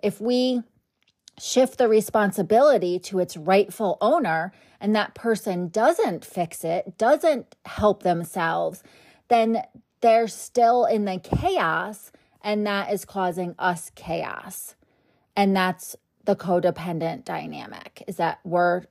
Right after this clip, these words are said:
taking it over, fixing it for you, because we want to control the outcome and be at peace. When really, the healthy way of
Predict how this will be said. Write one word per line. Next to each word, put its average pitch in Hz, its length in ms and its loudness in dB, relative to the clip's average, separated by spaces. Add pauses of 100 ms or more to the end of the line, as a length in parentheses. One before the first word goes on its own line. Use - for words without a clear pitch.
(180)
taking 247 400 2
it 240 80 0
over, 208 400 4
fixing 214 480 -4
it 294 180 -4
for 294 240 2
you, 175 460 2 (600)
because 196 420 -2
we 185 260 0
want 175 380 -4 (160)
to 202 160 -8
control 180 560 -2
the 233 180 0
outcome 175 640 0
and 175 180 -4
be 170 160 -2
at - 200 -2
peace. - 500 -8 (320)
When 214 240 -2
really, 208 640 2 (460)
the 208 140 0
healthy 233 680 0
way 180 600 0 (180)
of 180 540 0